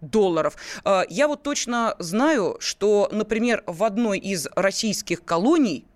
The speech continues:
э, ульи есть. Э, вот это абсолютно точно. И вот, собственно, к этой теме мы сейчас и, э, перейдём. Дело в том, что эта колония, ну, мягко говоря, в кавычках, прославилась,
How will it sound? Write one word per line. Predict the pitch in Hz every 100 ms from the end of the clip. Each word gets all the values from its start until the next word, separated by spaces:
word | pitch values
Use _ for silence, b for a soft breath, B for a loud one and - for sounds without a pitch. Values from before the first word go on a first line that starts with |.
| _ _ B B B B
э, | 190 185
ульи | - 339 233 202
есть. | 165 156 - - - -
Э, | 160 151 147
вот | 151 220 -
это | 330 359 185
абсолютно | - 190 247 233
точно. | 202 156 - 147
И | 160 226
вот, | 226 247
собственно, | 262 - 240
к | 233 320
этой | 339 226
теме | - 285 202
мы | 202
сейчас | 254 165 220 233 -
и, | - 220 226
э, | - 190
перейдём. | 185 220 226 170 143 B B
Дело | - 262 262
в |
том, | - 311
что | 294 - 240 240 233 226 214
эта | 233 240 226
колония, | 214 240 320 247 180 165
ну, | 233
мягко | 269 240 220
говоря, | 185 233
в | 226
кавычках, | 233 254 226 - 220 -
прославилась, | 202 196 208 269 311 208 123 -